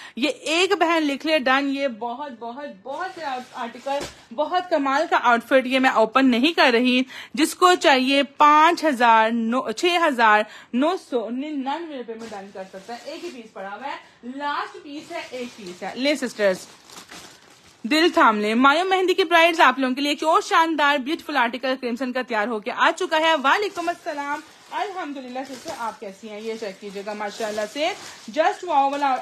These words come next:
article है, कमाल का article है। पूरा आपको मिल रहा है Three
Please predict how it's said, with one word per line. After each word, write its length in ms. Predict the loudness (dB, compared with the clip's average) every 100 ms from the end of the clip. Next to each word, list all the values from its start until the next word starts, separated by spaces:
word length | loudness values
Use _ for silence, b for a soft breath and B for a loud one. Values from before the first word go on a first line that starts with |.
| -4
article 360 | -4 -8 -8
है, 180 | -6 -8
कमाल 400 | -8 -6 -4 -6 -4
का 100 | -4
article 340 | -4 -4 -4
है। 160 | -2 -4 -4
पूरा 220 | 0 2 4
आपको 200 | 2 0
मिल 180 | -4 0
रहा 120 | 2
है 80 | 2 B B -12
Three 340 | 4 6 6